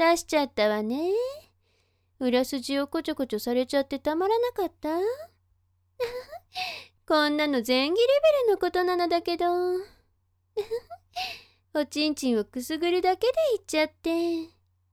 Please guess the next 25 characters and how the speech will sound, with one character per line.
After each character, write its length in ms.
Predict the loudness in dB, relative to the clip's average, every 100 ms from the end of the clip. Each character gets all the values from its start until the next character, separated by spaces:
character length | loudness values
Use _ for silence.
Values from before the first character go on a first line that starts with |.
| _ 0
よ 160 | 0
っ 100 | 0
ぽ 60 | 2
ど 80 | 4 4 0 0 0
普 60 |
段 100 | 2
女 220 | 2 0 0
の 100 | -2
人 220 | -4 -2
に 120 | 0
触 280 | 0 0 0
ら 100 | 0
れ 100 | 0
て 140 | -2
な 160 | -2 0
い 60 |
の 120 | -2 -2
か 140 | -6
し 180 | -6 -4
ら？ 120 | -2 -2 -2 -4 -8 _ _ _ _ _ _ _ _ _ _ -20 -10
ま 200 | -4 -2
あ、 120 | -4 -6 -14 _ _ -6
修 240 | 0 2
行 240 | 4 6 6
一 160 | 2